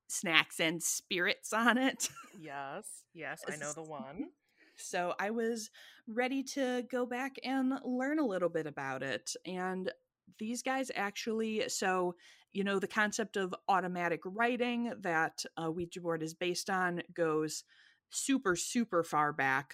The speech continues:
Speaker 1: um, but talking boards, as they were known, um, were really gaining a lot of popularity in the eighteen eighties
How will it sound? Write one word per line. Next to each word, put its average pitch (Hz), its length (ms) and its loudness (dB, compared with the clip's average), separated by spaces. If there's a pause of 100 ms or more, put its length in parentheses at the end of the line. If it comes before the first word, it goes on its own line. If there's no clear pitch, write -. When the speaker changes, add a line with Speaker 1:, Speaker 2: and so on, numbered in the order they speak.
Speaker 1:
um, 156 260 -2 (200)
but 147 340 -2 (320)
talking 220 560 0
boards, 135 720 -4
as 151 280 -4
they 151 140 0
were 151 160 -2
known, 147 520 -4 (160)
um, 175 280 -2
were 180 220 0
really 240 320 2
gaining 220 380 0
a 202 60 0
lot 190 200 4
of 185 100 -10
popularity 170 840 2
in 165 300 -2
the 160 360 0
eighteen 165 420 2
eighties 202 420 2